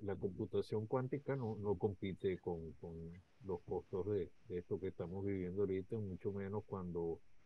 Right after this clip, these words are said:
el software va a ayudar a, a,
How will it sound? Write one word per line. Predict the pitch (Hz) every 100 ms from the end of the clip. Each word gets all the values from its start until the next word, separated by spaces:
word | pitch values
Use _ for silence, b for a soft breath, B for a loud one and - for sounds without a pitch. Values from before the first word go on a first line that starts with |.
| - -
el | 95
software | 90 104 98 107 101 95 - -
va |
a | 92
ayudar | 98 95 92
a, | 92 95 87 82 - - - - - - - -
a, | 80 78 76 76